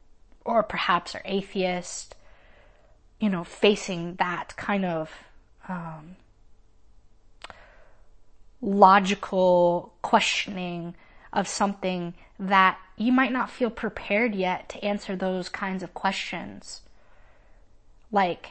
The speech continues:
how do you prove astrology is real, and trying to understand it from a more scientific place? For many people, that can feel threatening, or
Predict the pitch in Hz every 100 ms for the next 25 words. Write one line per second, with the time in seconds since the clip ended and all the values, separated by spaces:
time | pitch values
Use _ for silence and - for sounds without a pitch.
0 | - - 202 196 185 - 214 185 - 185
1 | 180 175 170 170 180 185 196 185 165 160
2 | 180 - 208 196 175 190 185 170 - 190
3 | 190 190 175 - 180 175 180 175 - 180
4 | 180 175 180 - 170 - 240 196 175 -
5 | - - - - - - - - - 220
6 | 202 208 190 - 233 233 208 190 185 -
7 | - 185 175 - 202 - - 196 196 190
8 | 185 185 185 - - - - - - 208
9 | 196 185 180 185 214 - 185 180 180 170
10 | 175 -